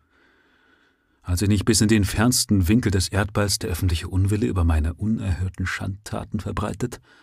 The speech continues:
O Auswurf des allerniedrigsten Auswurfs! Bist du nicht auf ewig tot für die schöne Welt, für ihre Freuden und Blüten und ihre goldenen Träume?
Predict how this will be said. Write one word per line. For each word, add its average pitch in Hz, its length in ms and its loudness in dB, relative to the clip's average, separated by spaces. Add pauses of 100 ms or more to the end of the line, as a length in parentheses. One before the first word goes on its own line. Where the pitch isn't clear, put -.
(760)
O 82 60 -4 (220)
Auswurf 73 500 -4
des - 340 -10
allerniedrigsten 80 760 -2
Auswurfs! - 720 -2 (760)
Bist 98 160 2
du 110 60 6
nicht 104 120 4
auf 95 100 2
ewig 107 300 4
tot 117 300 2
für 104 80 -2
die 90 120 0
schöne 92 360 4
Welt, 92 220 2
für 92 80 -2
ihre 85 180 2
Freuden 95 400 2
und 85 100 4
Blüten 104 340 2
und 85 100 2
ihre 80 240 2 (760)
goldenen 82 480 2
Träume? 85 500 2